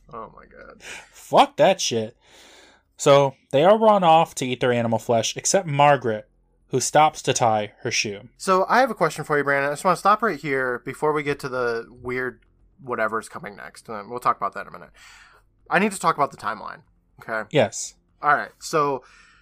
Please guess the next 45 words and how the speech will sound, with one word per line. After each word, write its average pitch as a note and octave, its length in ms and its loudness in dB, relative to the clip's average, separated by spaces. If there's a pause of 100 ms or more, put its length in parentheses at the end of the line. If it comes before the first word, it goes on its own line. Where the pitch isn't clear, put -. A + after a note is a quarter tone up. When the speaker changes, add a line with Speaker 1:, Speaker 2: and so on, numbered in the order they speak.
(360)
Speaker 1:
<sighs> - 520 -20
where C#3+ 120 -4
do C#3 80 -2
I C3 60 -4
even A2 180 -14
start G2+ 400 -10
here? G2 400 -12
Okay, B2 400 -10
so - 120 -4
Speaker 2:
I B2+ 40 4
don't C3 120 2
know. C#3 260 0 (200)
The A#2 80 -6
show B2+ 220 0
doesn't A#2 280 -4
know. G2+ 260 -10 (200)
Speaker 1:
when E3 380 -2
does A3+ 220 -4
the G3+ 120 -6
dad C3 400 -4
switch? - 680 -16 (100)
When C#3 380 -4
do D#3+ 100 -8
we E3+ 120 -8
get C#3 240 -4
Plant A2+ 280 -12
Dad? F#2 240 -20
When D3+ 160 -2
do E3+ 60 -6
you E3+ 60 -2
think C3+ 200 -8
the - 60 -20
Plant A2 240 -8
Dad G#2 200 -10
comes F#2+ 200 -18
out F#2+ 160 -10
of C2 80 -20
this? - 300 -20 (140)
Speaker 2:
I F#3+ 260 2
think, C#3+ 720 -8 (600)
okay, A#2 200 -2
what's C#3+ 340 -2
the - 100 -2
first - 520 0
scene A#2 460 -4